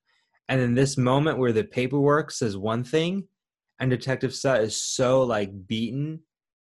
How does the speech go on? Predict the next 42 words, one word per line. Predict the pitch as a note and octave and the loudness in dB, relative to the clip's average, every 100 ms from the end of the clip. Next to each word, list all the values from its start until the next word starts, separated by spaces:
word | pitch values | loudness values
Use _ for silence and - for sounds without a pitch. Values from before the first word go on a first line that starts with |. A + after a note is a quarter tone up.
| _ _ _ - | _ _ _ -16
to | A#2+ | -6
being | B2 A2 | -4 -4
like, | G#2 F#2+ | -6 -8
"Fuck | - - C3 C3+ - | -16 -4 -2 -2 -6
the | |
paperwork." | C#3 C3+ C3+ C#3+ D3 E3+ - _ | -4 -2 0 0 0 -2 -8 _
And | C3+ B2 | -2 -2
at | A#2+ | -2
the | A#2+ | -4
point | C#3+ C#3+ | -2 -2
where | C#3+ B2 | 0 -2
Parks | C#3 C#3 C#3+ - | 0 0 0 -6
is | D3+ B2 | -8 -2
like, | C3 A#2+ - _ _ _ _ | 0 0 -4 _ _ _ _
"No, | C3 | -2
no, | C#3+ | 0
no, | D3 B2 F#2 _ - _ _ _ | 2 0 -2 _ -20 _ _ _
we | B2+ | -8
have | A#2 D3 D3+ | -4 -2 -2
to | C#3 | -4
follow | - D3 C3 | -2 0 0
the | C3+ | 2
paperwork." | G#3+ G3 D3+ G#2+ - - - | 2 4 4 2 -2 -18 -8
And | D3 | 0
then | E3+ | 4
with | E3+ | 4
the | D3 C3+ | 2 0
more | B2+ D#3 E3 C3+ | 2 4 6 4
beautiful | A#2+ C4+ D#4 A#3+ D#3+ | 4 4 4 2 0
thing | D3+ C3+ A#2+ | 0 0 0
after | A2+ - | 0 0
that | B2 D3+ D3+ - - - | 0 0 -2 -12 -16 -8
is | D#3 | -6
the | E3+ | -2
fact | G3 F3+ E3+ | 0 0 0
that | D#3 | -2
he, | D3+ D#3 D#3 | 0 -2 -2
when | D3+ D#3 | -4 -4
he | D3 C3+ | -2 -2
reads | A#2+ F#3+ B3+ B3 | 0 0 0 -2
the | D#3 | -8
paperwork, | C#3+ C3 B2 A#2 A2+ D3 | -4 -2 -2 -2 -2 -4